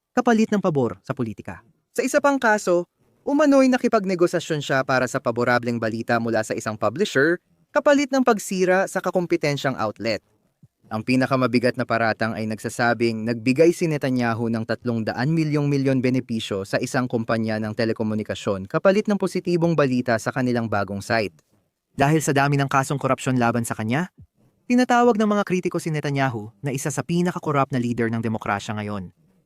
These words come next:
Kapansin-pansin, ginawa ni Netanyahu ang lahat para maiwasan ang pag-uusig.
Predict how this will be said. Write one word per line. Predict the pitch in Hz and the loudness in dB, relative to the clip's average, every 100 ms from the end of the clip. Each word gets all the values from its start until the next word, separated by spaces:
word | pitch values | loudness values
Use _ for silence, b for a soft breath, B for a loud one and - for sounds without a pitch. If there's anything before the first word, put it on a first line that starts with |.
| _ - | _ -4
Kapansin-pansin, | 135 135 143 135 135 156 143 127 - _ _ - | -2 0 0 0 2 2 2 -2 -10 _ _ -4
ginawa | 165 208 208 202 | 2 4 4 4
ni | 196 | 0
Netanyahu | 180 160 156 151 | 0 0 0 0
ang | 143 | 0
lahat | 139 123 156 | -2 -2 -4
para | 135 123 | -2 -2
maiwasan | 127 117 107 104 107 | -2 -2 -4 -4 -8
ang | 104 | -6
pag-uusig. | 107 107 98 - 90 82 | -8 -10 -16 -14 -14 -16